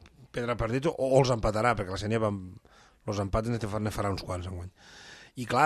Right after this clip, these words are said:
així aquí es perdran molts de punts, llavors hem de veure qui es tira més bé, qui tindrà més sort als enfrontaments directes, qui aguantarà la pressió,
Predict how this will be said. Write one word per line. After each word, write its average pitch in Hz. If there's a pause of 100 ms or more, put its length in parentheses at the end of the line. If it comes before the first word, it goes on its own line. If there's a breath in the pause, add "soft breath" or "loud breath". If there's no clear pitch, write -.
així 127
aquí 120
es 113
perdran 165
molts 117
de 98
punts, 120
llavors 107
hem 113
de 117
veure 110
qui -
es 104
tira 104
més 107
bé, 202
qui 147
tindrà 117
més 110
sort 107
als 107
enfrontaments 104
directes, 160 (340 loud breath)
qui 196
aguantarà 156
la 120
pressió, 110